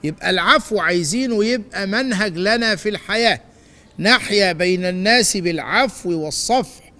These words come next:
ربنا يقول لسيدنا النبي في القرآن: "فاصفح الصفح الجميل". مع مين؟ مع الذين أذوه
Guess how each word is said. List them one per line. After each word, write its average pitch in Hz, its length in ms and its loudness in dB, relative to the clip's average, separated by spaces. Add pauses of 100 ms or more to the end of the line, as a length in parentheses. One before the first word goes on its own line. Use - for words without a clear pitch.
(340)
ربنا 175 380 2
يقول 220 220 0
لسيدنا 214 460 0
النبي 220 340 2
في 196 140 -2
القرآن: 240 760 2 (880)
"فاصفح 220 840 2
الصفح 214 760 -4
الجميل". 170 880 -2 (180)
مع 175 240 -2
مين؟ 262 560 4 (520)
مع 202 260 2
الذين 233 480 4
أذوه 233 720 2